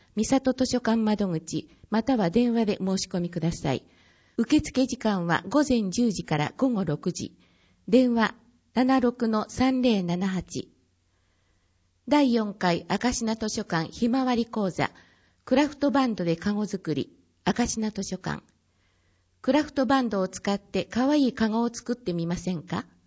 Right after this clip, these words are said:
日時、十一月九日水曜日午前十時から正午。場所、明科子どもと大人の交流学習施設ひまわり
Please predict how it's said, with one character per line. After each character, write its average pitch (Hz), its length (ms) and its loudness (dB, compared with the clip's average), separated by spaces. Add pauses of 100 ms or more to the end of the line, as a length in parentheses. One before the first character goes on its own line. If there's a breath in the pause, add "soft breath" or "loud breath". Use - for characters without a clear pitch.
(540)
日 226 300 -2
時、 - 340 -6
十 233 180 0
一 247 240 -2
月 247 220 -4
九 233 140 -4
日 202 540 -4 (100)
水 240 300 0
曜 208 180 0
日 - 220 -10 (220 soft breath)
午 285 200 4
前 190 220 0
十 226 200 0
時 - 160 -8
か - 160 -4
ら 160 120 -2
正 220 260 -4
午。 147 260 -10 (680)
場 196 120 0
所、 214 280 -2 (360 soft breath)
明 233 100 2
科 208 420 -2
子 196 160 -2
ど 262 100 2
も 262 140 0
と 240 140 0
大 240 60 0
人 240 140 -4 (120)
の 214 140 -4
交 240 240 0
流 233 200 0
学 214 240 -2
習 214 240 -4
施 202 180 -8
設 170 440 -4 (120)
ひ - 180 -6
ま 226 140 0
わ 156 140 0
り - 200 -6